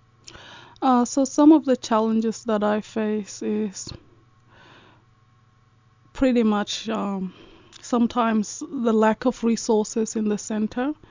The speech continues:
It hinders us from providing, um,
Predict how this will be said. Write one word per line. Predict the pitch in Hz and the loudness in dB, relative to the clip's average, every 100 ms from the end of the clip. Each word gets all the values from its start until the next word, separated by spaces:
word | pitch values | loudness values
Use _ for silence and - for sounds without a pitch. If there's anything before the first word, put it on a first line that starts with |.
| - - - - - - | -20 -20 -20 -20 -12 -6
It | 208 - | -6 -4
hinders | 220 214 202 202 202 | 0 0 0 -2 -4
us | 196 - | -6 -8
from | - 190 190 185 - | -6 -4 -4 -6 -8
providing, | 214 190 196 190 196 196 190 196 | -8 -4 -4 -2 -4 -4 -4 -4
um, | 190 190 190 185 | -4 -6 -6 -10